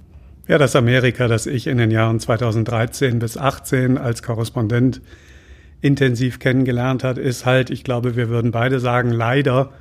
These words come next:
ganz schön weit entfernt, was die Politik angeht, in Washington zumindest, äh, von dem, was Sie, Herr Frankenberger, äh,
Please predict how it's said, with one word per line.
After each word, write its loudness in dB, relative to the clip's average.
ganz -2
schön 0
weit 0
entfernt, -2
was -4
die -4
Politik -4
angeht, 0
in 0
Washington -2
zumindest, 0
äh, -4
von -2
dem, 2
was -2
Sie, 0
Herr 2
Frankenberger, 2
äh, 2